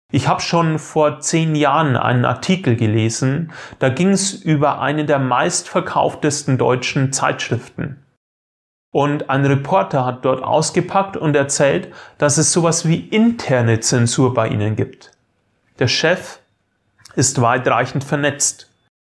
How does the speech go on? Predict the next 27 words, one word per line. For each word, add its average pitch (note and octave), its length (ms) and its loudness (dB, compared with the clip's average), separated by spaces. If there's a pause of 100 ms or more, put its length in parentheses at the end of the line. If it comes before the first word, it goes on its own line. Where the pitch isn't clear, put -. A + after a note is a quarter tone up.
(240)
Und D3 240 2
wenn C#3+ 240 -2
er E3 520 2 (760)
einen C3+ 220 2
Artikel F#3 400 0
auf C3+ 160 0
seinen B2+ 240 -2
Tisch - 260 -2
hat, A#2+ 240 -2
der B2+ 80 2
nicht E3 320 2
gewollt D3+ 460 2
ist, B2 500 0 (220)
aus B2 200 0
irgendwelchen C#3+ 500 2
Gründen D#3 420 2
oder A#2+ 260 2
der A#2+ 160 4
politisch D#3 640 0
nicht - 240 -2
korrekt E3+ 380 -2
ist, - 220 -4
dann A#2+ 140 4
wird C3+ 180 2
er D3 60 2
nicht D3+ 240 -2
gebracht. G3 480 -2